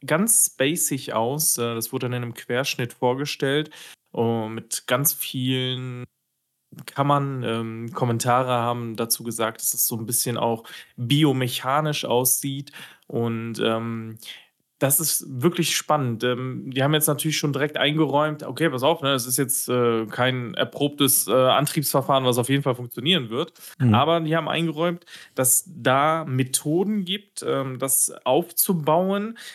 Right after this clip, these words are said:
Speaker 1: die die nie bedacht haben. Und, ähm, das, äh, fand ich dann auch wieder zum Punkt, ne, wie wir gerade gesagt haben, okay, an, an einem Punkt weiterdenken, wo wir es nicht mehr können.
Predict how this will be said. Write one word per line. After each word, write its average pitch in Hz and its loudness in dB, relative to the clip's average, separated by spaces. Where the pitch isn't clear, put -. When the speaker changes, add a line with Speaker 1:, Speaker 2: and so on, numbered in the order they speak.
Speaker 1:
die 156 -4
die 170 0
nie 190 2
bedacht 202 0
haben. - -8
Und, 123 -2
ähm, 123 -2
das, - 2
äh, 151 2
fand 160 -4
ich 160 0
dann 143 0
auch 156 0
wieder 156 0
zum 143 0
Punkt, 170 0
ne, 143 -2
wie 135 -2
wir 139 2
gerade 135 0
gesagt 135 -4
haben, 143 0
okay, 135 -2
an, 120 -4
an 117 -4
einem 123 -4
Punkt 165 0
weiterdenken, 139 2
wo 120 -2
wir 131 -6
es 127 -2
nicht 135 -6
mehr 123 2
können. 110 -2